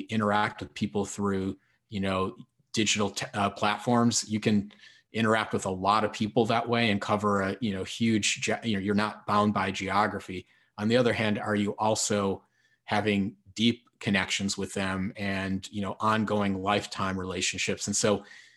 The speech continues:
probably some kind of metric that we've increased, not only the number of people we serve, but we've increased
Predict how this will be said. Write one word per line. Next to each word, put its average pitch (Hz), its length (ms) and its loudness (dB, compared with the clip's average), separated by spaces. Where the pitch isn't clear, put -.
probably 127 520 2
some 110 300 2
kind 110 300 0
of 101 140 0
metric 104 400 0
that 104 180 -4
we've 104 240 -2
increased, 110 680 -2
not 113 140 2
only 127 140 6
the 113 100 4
number 107 200 2
of 98 60 -4
people 107 260 -2
we 110 80 0
serve, 120 460 2
but 104 140 -4
we've 101 180 -4
increased 104 600 -2